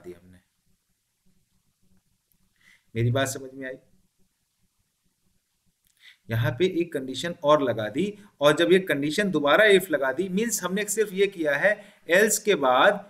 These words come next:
if, else और लगा दिया, ठीक है। फिर से देखिएगा, अगर आपने if लिखा है, ये condition, ये bracket लगाए,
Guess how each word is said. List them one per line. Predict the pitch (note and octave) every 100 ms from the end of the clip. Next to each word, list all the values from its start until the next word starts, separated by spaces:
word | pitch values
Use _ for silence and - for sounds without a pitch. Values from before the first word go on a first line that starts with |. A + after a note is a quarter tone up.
| _ -
if, | A#3 A#3 - - _ _ _ _ _ _ _ _ _ _ _ _ _ _ _ _ _ _ _ _ _ _ _ -
else | F#3 F#3+ F#3+ -
और | D3+ D#3+
लगा | C#3+ A#2 G#2+
दिया, | G2+ G2 - _ _ _ _ _ _ _
ठीक | - F3+
है। | C3 A#2 - -
फिर | E3
से | F#3+
देखिएगा, | F3 D#3 F3 F#3+ - -
अगर | C#3+ D3+ E3
आपने | D#3+ E3+ E3
if | F3 F3+
लिखा | E3+ D#3 D3+
है, | D3 D3+ D3+ - _ _ _ -
ये | D3
condition, | D#3 D3+ C#3+ C#3+ D#3 D3+
ये | C3+
bracket | C3+ B2 A#2+ A#2+
लगाए, | B2 A#2+ A#2+